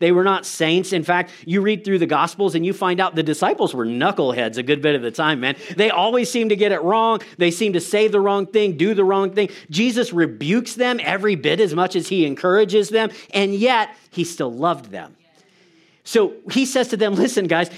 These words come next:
if you're gonna be, like, joyful about something, it's not because life is going well. It won't always. Instead, be joyful over something that can never be robbed from you. The fact that God is real, that he loves you,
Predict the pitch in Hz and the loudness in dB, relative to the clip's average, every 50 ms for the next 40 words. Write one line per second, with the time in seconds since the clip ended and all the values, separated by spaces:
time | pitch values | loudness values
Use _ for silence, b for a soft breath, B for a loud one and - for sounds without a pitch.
0 | 170 B 220 202 170 180 240 285 320 330 302 214 190 226 220 196 190 170 160 143 | -10 B -6 -4 -2 -2 -2 0 0 0 0 0 0 2 2 2 2 2 0 0
1 | - - - _ _ - 131 113 147 170 220 240 240 247 233 214 196 190 180 175 | -2 -6 -12 _ _ -16 -8 -2 0 2 2 2 2 2 2 2 4 2 2 0
2 | 170 - - 196 202 226 220 - 269 277 285 302 294 B B B 190 185 190 202 | 0 -2 -2 -2 -2 -2 -2 -2 -2 -2 -2 -2 -6 B B B 0 0 0 0
3 | 254 277 285 262 220 - 202 170 156 180 190 208 202 202 180 151 131 127 180 226 | -2 0 0 -2 -2 0 0 0 0 0 0 0 0 0 -2 -2 -2 0 0 0
4 | 240 214 165 147 147 156 196 214 - 214 226 220 233 240 269 269 226 165 135 127 | 2 0 0 2 2 2 0 2 2 2 2 4 2 2 2 2 0 0 0 0
5 | 127 143 147 147 - 220 190 190 185 - - - - 254 247 220 190 190 175 170 | 0 0 -2 -2 -2 -2 -2 -2 -2 -4 -10 -6 0 2 2 4 2 2 0 -2
6 | 196 190 156 143 180 214 240 233 233 214 196 196 190 175 185 170 - 175 151 135 | -4 -4 -2 0 2 2 2 2 2 2 2 2 2 2 0 -2 -2 -2 -2 -2
7 | - 147 131 131 B B B B 160 147 139 - 151 131 127 131 139 131 139 147 | -2 -4 -4 -4 B B B B -4 -2 -2 0 -2 -2 0 0 -2 0 0 -2
8 | 131 135 127 120 120 117 110 104 98 104 - - - 110 95 92 90 87 80 - | -2 -2 -2 -2 -2 -2 -2 -4 -6 -10 -14 -14 -10 -10 -10 -10 -12 -18 -20 -20
9 | - B B B B 160 165 165 175 190 180 175 175 - 170 143 127 120 147 143 | -20 B B B B 0 0 2 2 0 0 0 0 0 0 0 0 2 2 4
10 | 160 165 160 139 - 156 165 165 139 110 - - - _ B B B B B 190 | 4 4 0 -2 -2 0 0 0 0 -2 -6 -10 -20 _ B B B B B -2
11 | 180 165 165 180 175 165 151 156 165 175 175 170 160 139 - 143 117 90 - | -2 0 0 -2 0 2 2 2 4 4 2 2 0 -4 -8 -6 -6 -6 -8